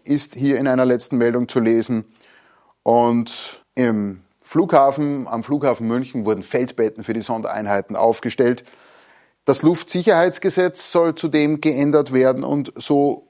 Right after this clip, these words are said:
überschlagen sich die Meldungen immer weiter, frei nach dem Motto, „Lass keine Krise ungenutzt“, um entsprechend die Dinge vorzubereiten. Und wer weiß, womöglich wird auch demnächst schon der Spannungsfall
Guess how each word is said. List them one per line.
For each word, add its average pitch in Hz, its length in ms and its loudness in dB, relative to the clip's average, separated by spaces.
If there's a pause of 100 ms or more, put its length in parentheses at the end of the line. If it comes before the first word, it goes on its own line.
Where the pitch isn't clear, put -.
überschlagen 123 540 0
sich 139 200 -10
die 139 100 -4
Meldungen 117 420 -2
immer 143 240 0
weiter, 143 560 2
frei 131 240 0
nach 135 140 0
dem 123 160 -2
Motto, 131 240 0
„Lass 127 240 2
keine 135 260 0
Krise 139 380 -2
ungenutzt“, 147 600 0
um 147 220 0
entsprechend 123 720 0 (880)
die 120 80 -8
Dinge 151 280 2
vorzubereiten. 139 1000 4
Und 139 640 -2
wer 123 360 4
weiß, 156 520 4
womöglich 143 640 2
wird 156 160 0
auch 156 140 2
demnächst 139 680 -2
schon 120 280 2
der 113 100 2
Spannungsfall 120 800 0